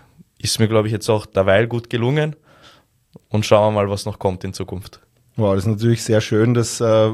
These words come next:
Speaker 2: freut mich. War mir so nicht bewusst, dass das der, der Grund war, aber ist, äh, sehr schön, ja. Danke für dein Vertrauen auf jeden Fall an dieser Stelle. Du bist grad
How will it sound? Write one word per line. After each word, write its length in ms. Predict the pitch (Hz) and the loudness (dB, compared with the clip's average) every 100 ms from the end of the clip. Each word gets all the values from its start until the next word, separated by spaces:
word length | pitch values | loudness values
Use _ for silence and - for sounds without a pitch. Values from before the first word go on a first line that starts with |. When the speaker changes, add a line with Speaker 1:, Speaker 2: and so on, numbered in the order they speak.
| 107 | -4
Speaker 2:
freut 320 | - 101 101 | -2 0 2
mich. 360 | 113 113 - 104 | -2 -6 -8 2
War 140 | 110 | 4
mir 160 | 123 127 | 6 6
so 200 | 127 131 | 4 0
nicht 260 | 139 - | 0 -2
bewusst, 480 | 139 120 131 147 - | -2 2 2 0 -2
dass 160 | 120 - | -6 0
das 240 | 117 110 | -2 0
der, 240 | 120 117 - - - - _ | 0 0 -2 -14 -20 -20 _
der 80 | - | -4
Grund 400 | - 117 127 139 | -2 4 6 6
war, 200 | 117 120 | 6 6
aber 260 | 127 123 117 | 6 6 4
ist, 280 | 113 - 120 | 4 -2 0
äh, 340 | 110 110 110 | 4 6 4
sehr 200 | 104 113 | 4 2
schön, 320 | - 98 90 | 4 2 2
ja. 320 | 90 92 107 98 _ | -2 -2 -4 -8 _
Danke 340 | - 95 98 101 | -4 -4 -2 -6
für 140 | - | -2
dein 340 | 98 92 98 92 | 0 0 0 -4
Vertrauen 500 | - - - 87 87 | -8 -8 -2 -2 -2
auf 140 | - | -6
jeden 220 | 95 90 | -8 -8
Fall 260 | - 95 90 | -6 -6 -4
an 100 | 87 | -6
dieser 260 | 92 85 | -8 -8
Stelle. 460 | 92 - 85 87 92 - - - - - - - - _ _ _ | -8 -6 -6 -4 -6 -8 -18 -16 -18 -20 -20 -20 -20 _ _ _
Du 120 | - 131 | -2 0
bist 400 | 160 175 - - | 4 2 0 0
grad 580 | 113 131 147 - - | 4 6 4 -2 -16